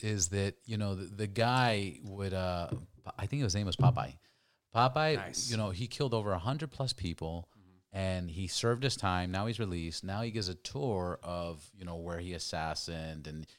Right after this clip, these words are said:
Speaker 1: he has the old school radios, and he has a friend that's like, "Hey, soy yo, Pablo. Quiero que matas a estos maricas." And, you know, like, fucking, like, just the way they talk, it's a whole experience, and it's a whole tourism thing.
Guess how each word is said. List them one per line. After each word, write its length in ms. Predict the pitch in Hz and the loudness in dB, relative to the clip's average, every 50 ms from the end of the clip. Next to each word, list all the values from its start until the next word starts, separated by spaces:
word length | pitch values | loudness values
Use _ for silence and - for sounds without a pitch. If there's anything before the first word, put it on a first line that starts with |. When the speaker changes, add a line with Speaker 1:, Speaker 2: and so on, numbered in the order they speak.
| _ _ _ | _ _ _
Speaker 1:
he 80 | - 110 | -2 0
has 120 | 107 98 85 | 2 2 2
the 100 | 98 98 | 0 0
old 140 | 92 90 90 | -2 0 -2
school 240 | - - - 101 92 | -4 -2 -2 -2 0
radios, 760 | 85 87 85 85 85 85 85 87 87 85 85 85 85 85 82 | 2 2 2 0 0 -2 -2 -2 -2 -2 -2 -2 -2 -2 -4
and 60 | 85 | -4
he 60 | 87 85 | -4 -4
has 100 | 85 82 | -4 -6
a 60 | 80 | -6
friend 340 | 78 - - 87 87 87 85 | -8 -8 -6 -6 -4 -4 -4
that's 180 | 85 82 - - | -6 -8 -6 -4
like, 180 | 82 80 76 82 | -4 -4 -4 -4
"Hey, 260 | 98 104 107 104 101 | -6 -4 -4 -2 -2
soy 180 | 98 - 120 110 | 0 0 0 2
yo, 260 | 110 117 120 123 120 | 2 4 4 4 4
Pablo. 560 | 101 - 110 110 117 117 113 113 117 107 98 - - - - - - - | 6 8 8 8 10 8 8 8 8 8 6 4 0 -6 -12 -16 -2 0
Quiero 200 | 107 101 110 107 | 4 6 6 6
que 140 | - 123 | 6 6
matas 320 | 113 110 110 110 - 113 101 | 6 6 6 6 4 6 6
a 40 | 113 | 6
estos 220 | 107 - - 123 104 | 6 6 6 6 6
maricas." 580 | 110 101 104 104 107 101 - 120 110 104 - - | 6 8 8 6 6 4 4 4 4 4 4 2
And, 140 | 104 104 104 | 2 2 2
you 80 | 104 | 4
know, 80 | 104 107 | 4 4
like, 200 | 104 95 92 - | 4 2 0 2
fucking, 500 | - 110 104 - - 101 98 107 107 110 | 2 2 4 4 2 2 0 0 -2 -2
like, 180 | 107 110 107 95 | -2 -2 -2 0
just 320 | - 120 110 - - - | 0 2 2 0 0 0
the 100 | 127 127 | 2 4
way 180 | 120 127 139 139 | 6 8 8 8
they 120 | 127 117 | 6 4
talk, 240 | - - 131 123 98 | 4 6 6 6 6
it's 120 | 101 - | 4 0
a 60 | 101 95 | 0 0
whole 140 | 120 135 | 2 0
experience, 500 | 127 - - - 143 151 147 113 95 85 - | 0 -2 -2 -2 0 0 0 0 0 -2 -4
and 60 | 101 | -6
it's 100 | 104 - | -2 -2
a 40 | 120 107 | -2 0
whole 160 | - 143 123 | 0 -2 -4
tourism 540 | - - - 185 190 165 113 85 90 85 80 | -4 -4 -4 -2 0 0 -2 -2 -4 -6 -6
thing. 240 | - 85 76 76 | -6 -8 -8 -8